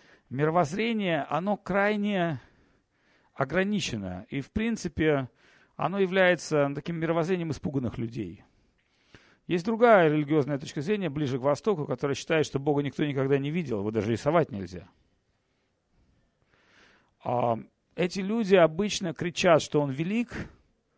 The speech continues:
и что он милостивый и милосердный, но сами абсолютно немилосердно поступают, ну, исходя из последних роликов,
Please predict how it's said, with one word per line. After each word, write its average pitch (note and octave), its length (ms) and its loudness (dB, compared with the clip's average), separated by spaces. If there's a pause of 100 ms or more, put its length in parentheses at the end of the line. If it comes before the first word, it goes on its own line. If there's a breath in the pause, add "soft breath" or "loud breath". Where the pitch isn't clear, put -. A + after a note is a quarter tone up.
(520)
и F3 80 -8
что E3 240 0
он D3 300 2
милостивый D#3+ 640 2
и D3+ 100 -4
милосердный, C#3 640 2
но A#2+ 80 -6
сами G3 320 -2
абсолютно E3+ 540 -2
немилосердно D3+ 640 0
поступают, G#2 640 -4 (560)
ну, C3 240 -4
исходя A#2 320 -4
из G#2+ 80 -4
последних A#2 380 -6
роликов, A2 500 -4